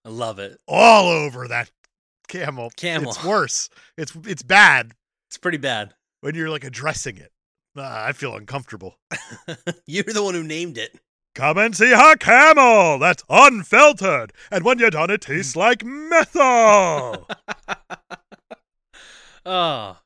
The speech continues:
Speaker 1: Is she gonna start selling candles like Gwyneth Paltrow?
Speaker 2: Oh, God, that's so gross.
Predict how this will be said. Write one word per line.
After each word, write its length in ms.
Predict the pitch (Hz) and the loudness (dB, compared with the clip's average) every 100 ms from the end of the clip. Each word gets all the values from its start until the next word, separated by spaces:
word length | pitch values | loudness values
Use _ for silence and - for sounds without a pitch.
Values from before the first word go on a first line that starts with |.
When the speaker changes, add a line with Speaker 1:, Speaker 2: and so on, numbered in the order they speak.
| _ _ - | _ _ -16
Speaker 1:
Is 60 | |
she 80 | - | -12
gonna 100 | 170 | -12
start 180 | 170 175 | -12 -12
selling 260 | 165 147 123 | -12 -12 -12
candles 520 | - 127 135 175 165 | -12 -10 -10 -12 -14
like 240 | 117 - | -18 -18
Gwyneth 300 | - 120 120 | -14 -14 -14
Paltrow? 480 | - 110 127 160 160 _ _ _ 196 | -14 -14 -14 -14 -16 _ _ _ -12
Speaker 2:
Oh, 320 | 170 151 135 | -6 -6 -8
God, 400 | - 160 143 139 - | -10 -6 -4 -4 -4
that's 200 | 165 - | -6 -6
so 220 | - 165 | -6 -8
gross. 680 | 127 147 143 135 - - _ | -8 -8 -8 -8 -12 -16 _